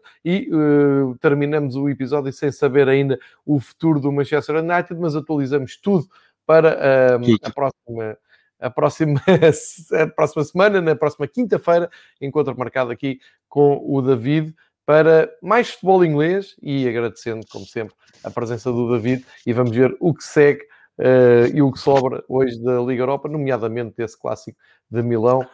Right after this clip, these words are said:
Speaker 1: Eh, e vamos jantar
Speaker 2: Sem
Speaker 1: também,
Speaker 2: dúvida.
Speaker 1: não é, David? Já agora vamos proceder à refeição. Portanto,
Speaker 2: Sim, sim,
Speaker 1: olha,
Speaker 2: sim.
Speaker 1: muito obrigado à malta que
Speaker 2: Vou
Speaker 1: nos,
Speaker 2: apostar nisso.
Speaker 1: que, que chegou aqui ao chat e que esteve aqui a partilhar connosco
Speaker 2: É verdade.
Speaker 1: informação e atualizando os resultados. Muito obrigado pela vossa presença
Speaker 2: Valeu.
Speaker 1: no,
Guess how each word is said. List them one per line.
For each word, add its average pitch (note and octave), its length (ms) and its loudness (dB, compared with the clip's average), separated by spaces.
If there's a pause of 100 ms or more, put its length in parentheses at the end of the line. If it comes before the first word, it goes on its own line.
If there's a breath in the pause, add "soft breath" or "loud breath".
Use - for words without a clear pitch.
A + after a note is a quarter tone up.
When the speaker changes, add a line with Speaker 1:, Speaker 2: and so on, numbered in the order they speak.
(200 loud breath)
Speaker 1:
Eh, B2 640 2
e E3 100 -4
vamos C#3 180 -4
jantar F#3 240 -6
Speaker 2:
Sem D3 140 -6
Speaker 1:
também, G2+ 80 4
Speaker 2:
dúvida. A2 240 -2
Speaker 1:
não A2+ 60 -6
é, A#2+ 40 -6
David? G#2 160 -10 (360)
Já A2+ 140 -2
agora A2+ 340 -2 (460 soft breath)
vamos B2 260 0
proceder B2+ 720 2
à B2+ 160 2
refeição. C3 480 -2 (800 loud breath)
Portanto, F3 280 4
Speaker 2:
Sim, C3+ 80 4
sim, - 140 0
Speaker 1:
olha, A#3 100 6
Speaker 2:
sim. A#3 100 0
Speaker 1:
muito A#3+ 200 2
obrigado B3 360 2
à A3 180 2
malta A3+ 260 0
que G3 60 -4
Speaker 2:
Vou A3 100 4
Speaker 1:
nos, G3+ 140 -2
Speaker 2:
apostar G#3+ 120 0
nisso. F#3+ 280 -2
Speaker 1:
que, - 640 -6
que F#3 340 2
chegou F3+ 300 2
aqui F#3 160 -2
ao E3+ 140 0
chat F3 260 -4
e F3 60 -4
que C#3 60 -12
esteve D#3+ 200 -6
aqui D#3+ 140 -6
a D3+ 40 -4
partilhar D#3 340 -4
connosco D3 320 -4
Speaker 2:
É G#2 40 0
verdade. A2 360 4
Speaker 1:
informação D#3+ 400 0
e C#3 60 0
atualizando C3 420 -2
os A#2 60 -6
resultados. B2+ 460 -2 (380 soft breath)
Muito D#3 240 2
obrigado D#3 380 4
pela D#3 240 4
vossa D3+ 260 0
presença D3 300 2
Speaker 2:
Valeu. A2 260 2
Speaker 1:
no, C#3+ 140 0